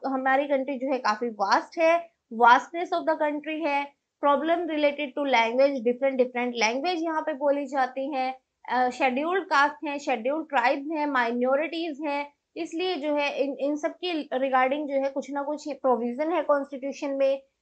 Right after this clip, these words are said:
नेक्स्ट है हिस्टोरिकल फैक्टर। हिस्टोरिकल फैक्टर जैसे कि Government of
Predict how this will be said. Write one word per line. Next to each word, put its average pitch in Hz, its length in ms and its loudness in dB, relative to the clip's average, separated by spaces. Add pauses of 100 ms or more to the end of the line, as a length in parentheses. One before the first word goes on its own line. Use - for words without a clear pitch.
(140)
नेक्स्ट 294 360 -2
है 349 140 0
हिस्टोरिकल 302 680 0
फैक्टर। 196 400 -2
हिस्टोरिकल 302 640 2
फैक्टर 302 320 -2
जैसे 294 240 -4
कि 269 240 -10
Government 262 380 2
of 302 100 4